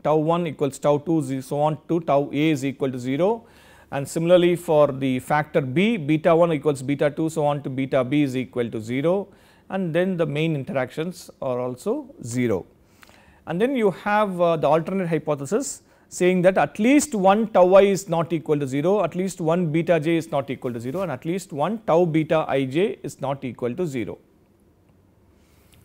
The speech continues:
So, how do you get the sum of squares?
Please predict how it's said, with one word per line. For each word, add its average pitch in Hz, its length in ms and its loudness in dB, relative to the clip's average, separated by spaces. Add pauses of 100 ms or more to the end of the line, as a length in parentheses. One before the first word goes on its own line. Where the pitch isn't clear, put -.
(1600)
So, 151 200 -4
how 165 160 2
do 202 80 4
you 185 40 4
get 160 160 2
the - 100 0
sum 156 240 -2
of 160 140 0
squares? - 600 -6